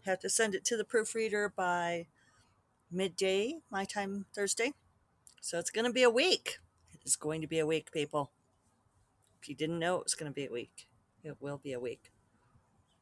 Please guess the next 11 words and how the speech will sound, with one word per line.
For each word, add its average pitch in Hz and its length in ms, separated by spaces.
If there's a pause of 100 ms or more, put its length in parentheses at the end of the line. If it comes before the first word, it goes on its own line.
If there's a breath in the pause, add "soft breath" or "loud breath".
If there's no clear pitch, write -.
(2750)
There 202 100
was, 190 240
um, 185 240
apparently 233 440
a 160 60
festival 180 680
in 175 60
the 170 80
garden 160 320
last 147 260
night. 160 220